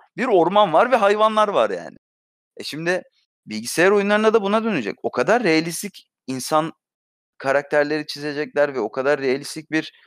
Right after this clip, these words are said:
eee, dünya yaratacaklar ki bir yerden sonra. Yani realistik derken ha camdan dışarı bakmışsın ha bilgisayarın ekranına bakmışsın. O kadar realistik bir hale gelecek. Çünkü teknoloji çok hızlı gelişiyor bu anlamda. E, öyle olduğu zaman artık,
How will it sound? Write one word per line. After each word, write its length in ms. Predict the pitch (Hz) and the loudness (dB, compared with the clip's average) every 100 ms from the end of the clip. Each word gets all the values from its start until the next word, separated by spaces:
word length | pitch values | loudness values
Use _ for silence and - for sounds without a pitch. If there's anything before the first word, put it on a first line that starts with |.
| - _ - | -20 _ -4
eee, 260 | 123 123 117 | 2 2 2
dünya 300 | 127 151 156 | 2 4 4
yaratacaklar 680 | 156 160 151 165 165 254 302 | 4 2 0 -2 0 -2 -2
ki 240 | 170 107 | -4 -4
bir 100 | 123 | 0
yerden 320 | 123 117 123 120 | 2 2 0 -4
sonra. 420 | 127 131 254 349 _ _ _ _ - | -6 -6 -6 -8 _ _ _ _ -2
Yani 320 | 117 139 131 _ - | 0 0 -6 _ -2
realistik 420 | 117 127 - - | 0 0 -4 -2
derken 240 | 220 247 156 | -2 -2 -2
ha 140 | 160 | 0
camdan 360 | 165 175 170 175 | 0 0 -2 -4
dışarı 280 | 160 196 185 | -2 0 0
bakmışsın 360 | 143 170 233 | 0 -4 -6
ha 100 | 240 | -6
bilgisayarın 400 | 185 180 202 196 | -8 -6 -6 -4
ekranına 320 | 190 202 202 | -4 -4 0
bakmışsın. 340 | 190 123 - 143 | 0 -2 -8 -6
O 60 | |
kadar 260 | 160 190 151 | 0 2 2
realistik 400 | 127 120 - - | 0 -4 -8 -2
bir 60 | 110 | 0
hale 200 | 101 95 | 0 -4
gelecek. 380 | 95 92 101 _ | -8 -12 -20 _
Çünkü 200 | 113 107 | -16 -10
teknoloji 360 | 120 123 135 131 | -10 -6 -8 -6
çok 180 | 170 151 | -10 -10
hızlı 180 | 107 | -12
gelişiyor 380 | 98 95 - 87 | -10 -10 -6 -2
bu 100 | 73 | -2
anlamda. 440 | 87 85 95 170 311 - - - - - | -2 -2 0 2 0 -2 -20 -20 -12 -6
E, 40 | - | -2
öyle 260 | 120 131 | 0 4
olduğu 280 | 160 175 233 | 4 4 2
zaman 340 | 240 214 262 415 _ _ _ - | 2 2 2 -2 _ _ _ -6
artık, 400 | - - 285 - | -4 -4 -8 -10